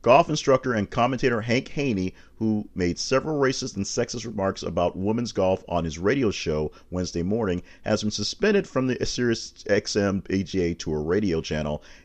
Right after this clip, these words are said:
at the P G A Tour's instruction, according to a joint statement from the tour and Sirius X M posted on Twitter Thursday evening. Here is a statement, or the statement.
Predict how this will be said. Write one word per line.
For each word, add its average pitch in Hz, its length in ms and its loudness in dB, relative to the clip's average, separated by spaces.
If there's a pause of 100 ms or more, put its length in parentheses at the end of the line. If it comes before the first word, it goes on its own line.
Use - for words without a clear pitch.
(240)
at 98 280 4
the - 100 -2
P 101 180 -2
G 92 180 0
A 90 40 -2
Tour's 82 400 -2
instruction, 87 720 -2 (320)
according 107 520 2
to 90 200 -4
a 80 80 -2
joint 95 320 -2
statement 85 400 -2
from 82 280 -4
the 82 100 -4
tour 170 500 4 (300)
and 117 120 0
Sirius 113 400 0
X 90 220 0
M 90 180 -2
posted 80 380 -4
on 78 160 -6
Twitter 92 520 0
Thursday - 440 -8
evening. 104 400 -2 (800)
Here 90 220 0
is 85 260 -2
a 82 60 -4
statement, - 460 -4
or 71 160 -6 (120)
the - 100 -2
statement. - 480 -10